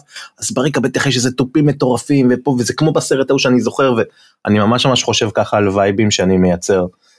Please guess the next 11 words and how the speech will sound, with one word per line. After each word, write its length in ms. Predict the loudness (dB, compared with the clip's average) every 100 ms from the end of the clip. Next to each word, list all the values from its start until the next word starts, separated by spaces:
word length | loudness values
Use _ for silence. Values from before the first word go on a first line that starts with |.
| _ _ -4
אמ, 380 | 0 2 2 -2 -4 _ _ _ _ _ _
שזה 320 | -4 -2 0 0
שונה 420 | 0 2 2 2
מלייצר 560 | 2 2 2 0 0
מוזיקה 400 | 2 2 0 0
שהיא, 720 | 0 2 2 2 2 2 -2 -6 _ _ _ -2
אני 120 | -2
חושב, 280 | -2 0 0
מקורית 560 | 0 0 0 0 0
לגמרי. 580 | -2 0 2 2 2 -2 -4 _ _ _ _ _ _ _ _
אמ, 560 | -2 0 2 2 0